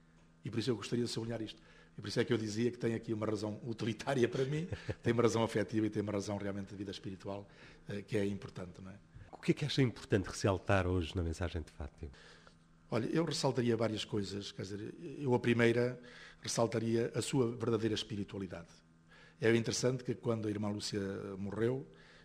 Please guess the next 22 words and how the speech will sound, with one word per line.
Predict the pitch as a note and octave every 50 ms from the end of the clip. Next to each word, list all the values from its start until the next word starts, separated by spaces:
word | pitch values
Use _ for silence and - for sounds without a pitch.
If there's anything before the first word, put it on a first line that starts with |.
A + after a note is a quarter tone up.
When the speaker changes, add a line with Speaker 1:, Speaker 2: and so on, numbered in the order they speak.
| - - -
Speaker 1:
e | G2 F#2+ G2
eu | G2 F#2 G2
nessa | F#2+ G2+ F#2+ - G#2
altura | G#2 - - G#2+ G#2 G2 F#2+
tive | F#2 - G#2 F#2+ - - -
que | - G2+ G2 F#2+ F#2 F#2+ F#2+ G2 F#2+ F#2 F#2 F#2 F#2
falar, | - - G2+ G#2+ A2+ A2+ G#2 - - - G2+ G2+ - - - - - - - -
e | A#2
eu | A2+ A2+
dizia | A2 A2 G#2 G2+ G#2 G2+ G2 G2 G2
que | - - G#2 G#2 G#2+ - - - - - - - - - - _ _ _ - -
provavelmente | - B2 G#2+ B2+ C3+ B2+ B2 A#2 G#2+ A2 A#2+ B2 A#2+ - - - - - - - - - - - - - - -
dentro | G#2+ G2+ A#2+ A#2+ A#2 G#2 A#2
de | G#2
algum | A2+ A2+ G#2 G#2+ G#2+ G2+
tempo | - A#2 A2+ A2+ A2+ -
nós | G#2+ G#2+ G#2 -
teríamos | - - G2+ G#2+ G#2+ G#2+ G#2+ G#2+ G#2 - - - - - - - - - - - - -
uma | - A2+ A2 G#2+
característica | - - C#3+ C3+ C3 - - B2+ C3 C#3+ - - - - - G#2+
de | -
espiritualidade | - - B2 A2+ G2+ A#2 A2 A2+ A2+ A2+ A2+